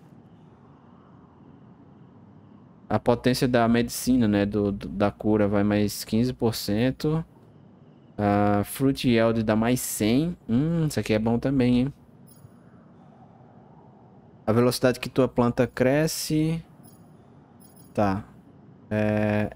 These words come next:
esse aqui seria interessante. Esse aqui seria interessante. Consumo da água, menos dez.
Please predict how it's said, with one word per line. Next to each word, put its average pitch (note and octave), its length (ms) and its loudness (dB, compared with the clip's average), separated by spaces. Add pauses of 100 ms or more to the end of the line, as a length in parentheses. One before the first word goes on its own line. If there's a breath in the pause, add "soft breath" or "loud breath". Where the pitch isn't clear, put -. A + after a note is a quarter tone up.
esse C3+ 260 -2
aqui C#3+ 300 -4
seria C#3 280 -2
interessante. G#2+ 920 -4
Esse A#2+ 300 -6
aqui - 100 -12
seria A2 240 -6
interessante. G#2+ 960 -6 (800 loud breath)
Consumo C3 400 0
da A#2 180 4
água, A#2+ 160 2
menos A#2+ 400 2
dez. - 880 -2